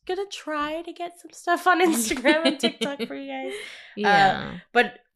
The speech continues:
Speaker 1: we really just wanted to take, like, a break from all this. We need a refresher. Um, we're planning on kind of, uh, updating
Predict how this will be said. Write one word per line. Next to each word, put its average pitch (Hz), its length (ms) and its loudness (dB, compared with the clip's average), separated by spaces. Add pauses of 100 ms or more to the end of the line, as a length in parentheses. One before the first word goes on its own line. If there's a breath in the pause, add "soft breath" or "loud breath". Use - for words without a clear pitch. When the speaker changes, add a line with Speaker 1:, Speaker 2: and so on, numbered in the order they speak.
(180)
Speaker 1:
we 214 200 0
really 233 340 4
just 285 220 -6
wanted 175 400 -2
to 175 80 -6
take, 147 240 -10
like, 156 160 -12
a 156 80 -12
break - 400 -16 (240)
from - 240 -16
all - 80 -14
this. - 180 -16
We 196 80 2
need 220 160 2
a 240 80 0
refresher. 185 1040 -2
Um, 156 560 -8 (420 loud breath)
we're 202 160 2
planning 190 520 -2
on 233 200 -2
kind 196 300 -4
of, 175 480 -6 (440)
uh, 170 380 -6 (960)
updating 233 760 0